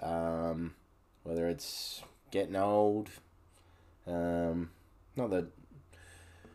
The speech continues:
I apologise to anybody who's forty or over. It's not old, but yeah. Um, but yeah, just been feeling real shit. And the other thing is, is I sort of,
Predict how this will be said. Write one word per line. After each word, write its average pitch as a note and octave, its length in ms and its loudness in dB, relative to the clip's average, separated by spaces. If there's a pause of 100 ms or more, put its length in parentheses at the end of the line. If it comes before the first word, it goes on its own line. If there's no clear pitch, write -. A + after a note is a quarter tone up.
(280)
I G2 100 4
apologise A2+ 540 6
to F2+ 120 -2
anybody E2+ 340 0
who's D#2+ 180 -6
forty E2 320 0
or D2+ 180 2
over. D#2+ 300 2 (200)
It's - 200 -8
not D#2+ 160 0
old, C#2+ 280 -2 (320)
but - 160 -6 (300)
yeah. - 200 -6 (840)
Um, G2 520 6 (240)
but D#3+ 80 6
yeah, D#3+ 200 12
just A2 200 0
been G2+ 140 2
feeling G2+ 340 2
real E2+ 520 2 (220)
shit. - 420 -2 (460)
And G#2 200 2
the A2 80 8
other G#2 160 8
thing F2+ 200 -2
is, F2+ 140 0
is F2+ 140 2
I F#2+ 60 8
sort A#2+ 200 6
of, F#2+ 120 6